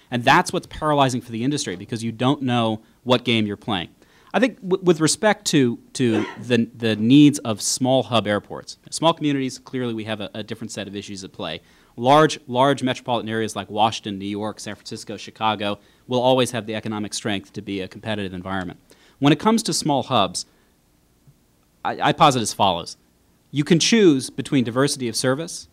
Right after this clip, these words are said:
and diversity of fares, but it's very, very difficult to get both at the same time,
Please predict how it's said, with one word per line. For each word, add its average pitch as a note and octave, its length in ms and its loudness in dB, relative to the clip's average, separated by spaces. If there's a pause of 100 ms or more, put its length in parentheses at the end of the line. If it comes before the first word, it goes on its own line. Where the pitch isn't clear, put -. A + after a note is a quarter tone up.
(200)
and A#2 140 -2
diversity A2+ 420 -4
of F#2 60 -10
fares, F#2 380 -10 (280)
but B2 100 -2
it's B2+ 120 -6
very, D3+ 500 6
very D3+ 260 2
difficult A#2+ 420 -8
to A2+ 60 -14
get A2 200 -4
both A2+ 200 -6
at - 60 -20
the - 80 -18
same F#2+ 240 -8
time, F2 240 -12